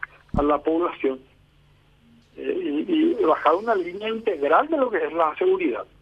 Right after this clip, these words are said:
El enfoque no puede ser solamente policial, sino que integral. La, estos, estos casos que estamos viendo no, no, no solamente, eh, la, la ca-, o sea, si todos van a la cárcel,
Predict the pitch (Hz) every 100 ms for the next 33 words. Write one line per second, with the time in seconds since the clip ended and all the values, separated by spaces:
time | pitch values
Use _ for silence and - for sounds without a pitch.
0 | - 123 127 - 151 - 277 247 - -
1 | 156 - 156 208 - 190 185 160 - -
2 | 175 202 165 151 - 180 156 156 165 151
3 | - 302 320 - 127 127 127 117 127 160
4 | 180 185 131 131 147 139 - _ _ -
5 | _ - - - 123 127 120 117 - -
6 | _ _ _ _ - 139 - 180 - 160
7 | 220 214 175 160 208 190 175 202 185 160
8 | 180 269 269 220 175 139 - _ _ _
9 | 240 110 113 _ _ _ 127 135 196 196
10 | 143 147 226 175 - _ _ _ _ _
11 | - - - - 165 160 156 - 156 135
12 | - 160 - 160 190 185 - - - -
13 | - - 160 160 _ _ 170 196 214 175
14 | 185 208 202 - 180 180 - 160